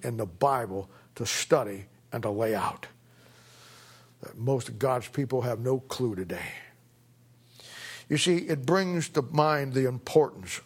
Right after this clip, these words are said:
of learning your Bible. It brings the importance that there's an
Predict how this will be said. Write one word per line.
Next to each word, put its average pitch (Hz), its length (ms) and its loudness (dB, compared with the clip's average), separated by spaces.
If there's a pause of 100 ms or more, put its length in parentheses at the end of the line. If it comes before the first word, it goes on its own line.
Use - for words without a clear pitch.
(140)
of 120 160 0
learning 135 340 0
your 123 140 0
Bible. 92 420 -8 (2000)
It 143 180 4
brings 170 280 2
the 143 140 4
importance 139 540 2
that 135 160 2
there's 135 200 -2
an 131 140 -4